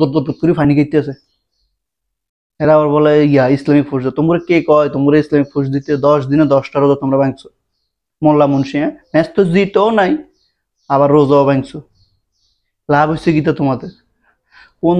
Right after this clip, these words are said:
দিক দিয়ে লাভ হইছে? হ্যাঁ, লাভ হইছে, একটা জায়গা দিয়ে লাভ হইছে। কোন দিক দিয়ে লাভ হইছে? এই যে তোমরা দুই সি-, দুই ম্যাচে বারো লাখ টাকা পাইছো, জনপ্রতি বারো লাখ, ক্যাপ্টেন আঠারো লাখ। এই দিক দিয়ে তোমাদের লাভ হইছে, কারণ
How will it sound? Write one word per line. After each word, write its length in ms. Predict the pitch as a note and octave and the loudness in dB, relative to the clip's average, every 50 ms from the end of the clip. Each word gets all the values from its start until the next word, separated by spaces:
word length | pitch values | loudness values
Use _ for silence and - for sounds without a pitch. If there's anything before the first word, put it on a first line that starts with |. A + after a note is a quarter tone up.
| F3+ | 2
দিক 100 | F3+ F#3 F3 | 0 0 2
দিয়ে 120 | F#3+ F#3+ F3+ | 2 2 2
লাভ 80 | E3 D3+ D3+ | 2 2 0
হইছে? 140 | C#3+ C#3 C3+ F3+ | -2 0 0 2
হ্যাঁ, 160 | G#3 A3 G3+ F3+ D#3 | 2 2 2 2 2
লাভ 120 | D3+ D#3 E3 F#3+ | 0 0 0 -2
হইছে, 160 | F#3+ F#3+ F3 D#3 C#3 | -4 0 0 0 0
একটা 160 | - - - D#3 D3+ | 0 0 0 2 2
জায়গা 140 | D#3 D#3+ E3 D#3 | 2 2 2 0
দিয়ে 100 | D#3+ D3 | 0 0
লাভ 80 | B2+ B2 C3 | -2 -2 -6
হইছে। 180 | C3 - - - _ _ _ _ _ _ _ _ _ _ _ _ _ - - | -10 -16 -18 -20 _ _ _ _ _ _ _ _ _ _ _ _ _ -2 0
কোন 160 | F#3 G#3 G#3 G3+ F#3 | 2 2 4 2 2
দিক 100 | G3+ F#3 F#3 | 2 2 2
দিয়ে 100 | A3+ A3 A3 | 2 2 2
লাভ 80 | G#3 G3 | 2 0
হইছে? 200 | G3+ F#3 - A3 A3 A3 - _ _ _ _ _ _ - E3+ | -4 -4 -4 -4 -4 -4 -8 _ _ _ _ _ _ -6 -6
এই 60 | D#3+ D#3+ | -4 -4
যে 60 | E3+ - - | -6 -4 -2
তোমরা 180 | D#3 D#3 D#3 C#3+ C#3+ | 0 0 2 2 2
দুই 120 | E3 D#3+ D3+ | 0 0 0
সি-, 200 | - - D#3 D#3 C#3+ C#3 | -2 -4 -4 -2 0 0
দুই 100 | D#3+ D#3+ D#3 D#3 | 2 2 4 4
ম্যাচে 280 | D3+ D3+ D3+ - E3 D3+ D3 C#3 C3+ | 2 2 0 0 0 0 0 2 0
বারো 140 | C#3 C#3 C#3 C#3 | 0 0 0 -4
লাখ 80 | C3+ C#3 - | -4 -4 -2
টাকা 120 | D#3 D3 D3 | -2 -2 -2
পাইছো, 280 | D3+ C#3+ C#3 - - - - _ _ _ _ _ _ _ _ - | -2 -6 -6 -8 -14 -16 -16 _ _ _ _ _ _ _ _ -4
জনপ্রতি 420 | D3 C#3 C3+ C3 C#3+ C#3 C3 - C3 C3 | -2 -2 -2 -4 -6 -8 -8 -4 -2 -2
বারো 140 | C3 C3+ C3+ C3+ | -2 -2 -2 -4
লাখ, 100 | C3+ C3+ - | -6 -6 -4
ক্যাপ্টেন 320 | - C3+ C3+ C3+ - G#3+ A3+ A3+ C#3+ | -4 -4 -4 -4 -6 -8 -6 -4 -4
আঠারো 220 | C3+ C3+ C3+ C3+ C3+ C3 | -2 -2 -2 -2 -2 -4
লাখ। 100 | B2+ - _ _ _ _ _ _ _ _ _ _ _ _ _ _ - G#3 A3+ | -6 -8 _ _ _ _ _ _ _ _ _ _ _ _ _ _ -4 0 2
এই 60 | A3+ G3 | 2 4
দিক 100 | B3 G#3 F#3+ | 2 2 2
দিয়ে 120 | B3+ A3+ A#3 | 0 0 0
তোমাদের 220 | A3 A3 G#3 G3+ F3 | 0 0 2 2 2
লাভ 80 | D#3 D#3 D#3 | 2 0 0
হইছে, 140 | D#3 D#3 D3 - | -2 -4 -2 -2
কারণ 140 | D3+ D3+ | -2 -2